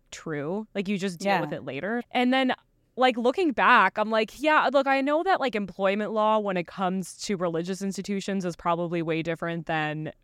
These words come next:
Speaker 1: regular institutions," but that is <laughs> so inappropriate.
Speaker 2: Any job that would ask me, like, about my sex life would immediately,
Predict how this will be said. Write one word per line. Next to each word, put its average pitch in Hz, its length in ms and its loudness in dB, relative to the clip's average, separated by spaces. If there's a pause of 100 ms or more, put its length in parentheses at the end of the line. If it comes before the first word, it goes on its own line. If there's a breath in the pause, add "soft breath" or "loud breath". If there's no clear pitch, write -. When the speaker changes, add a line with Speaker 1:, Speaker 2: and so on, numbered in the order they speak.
(180)
Speaker 1:
regular 190 440 -2
institutions," 214 760 -2
but 208 220 0
that 220 140 4
is 320 180 0
<laughs> - 20 -12
so 247 580 -2
inappropriate. 208 1120 -4
Speaker 2:
Any 277 280 6
job 196 400 4
that 185 180 0
would 180 440 -4
ask 175 360 0
me, 185 220 -2
like, 156 320 -4 (240 soft breath)
about 180 240 2
my 175 140 2
sex 156 360 -4
life 196 400 0
would 175 340 -4
immediately, 175 920 -2